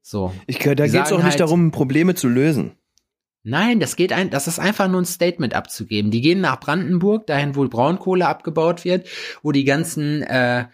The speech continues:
Speaker 1: wohl situierten Grünen sich hinstellen und sagen, „Ja, Energiewende um jeden Preis“, weißt du so, und jetzt hören wir mal alle auf, die Scheiße zu machen und was ihr dann da im sachsen-anhaltinischen Outback macht oder im brandenburgischen, ist uns scheißegal, so, weißt du?
Speaker 2: Mhm.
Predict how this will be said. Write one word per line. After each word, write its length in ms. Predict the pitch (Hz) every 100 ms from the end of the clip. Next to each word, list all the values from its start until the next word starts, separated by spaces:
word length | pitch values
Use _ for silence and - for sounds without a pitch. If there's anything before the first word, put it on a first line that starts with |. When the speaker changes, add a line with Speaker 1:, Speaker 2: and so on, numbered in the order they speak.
| _ _ -
Speaker 1:
wohl 320 | 113 127 170
situierten 680 | 156 165 165 123 160 160 139
Grünen 340 | 117 151 185
sich 160 | 160 151
hinstellen 480 | 160 185 - 143 139
und 60 |
sagen, 260 | 135 135 135
„Ja, 140 | 135
Energiewende 720 | 127 139 131 135 160 156 151 127
um 140 | 127
jeden 260 | 127 123 117
Preis“, 420 | 131 165 214 -
weißt 240 | 123 143
du 60 | 180
so, 220 | 170 185
und 180 | 185 135
jetzt 240 | 143 -
hören 120 | 143
wir 80 | 147
mal 180 | 139 131
alle 200 | 143 139
auf, 180 | 131 127
die 100 | 127
Scheiße 360 | - 143 170 175
zu 140 | -
machen 300 | 175 180 160
und 80 | 139
was 180 | 131 -
ihr 140 | 147
dann 160 | 139 127
da 180 | 135
im 340 | 135 123 131 127
sachsen-anhaltinischen 1000 | 135 143 - - 139 135 147 147 - 127
Outback 440 | 135 151 151 151
macht 260 | 160 165 104
oder 140 | 123
im 120 | 131
brandenburgischen, 760 | 123 139 120 135 147 151 147 151
ist 140 | 139
uns 160 | 156 131
scheißegal, 640 | - 139 139 117 117 110 92
so, 160 | 82
weißt 280 | 82 92 -
du? 80 | 175
Speaker 2:
Mhm. 300 | 123 113